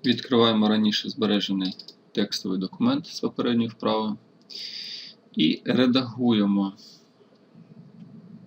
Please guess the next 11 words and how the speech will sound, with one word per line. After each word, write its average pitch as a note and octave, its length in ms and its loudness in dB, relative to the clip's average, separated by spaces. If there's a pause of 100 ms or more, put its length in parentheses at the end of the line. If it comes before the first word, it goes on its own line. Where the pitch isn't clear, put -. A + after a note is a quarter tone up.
H - 280 -2
T G#2 60 4
M G#2 80 6
L G2 220 2 (1040)
код - 300 0 (360)
відповідно A2+ 500 2
до G#2 140 4
вправи G2+ 520 2 (160)
два G#2 200 0
два. E2+ 280 -4 (1700)
Видаляємо A#2 800 4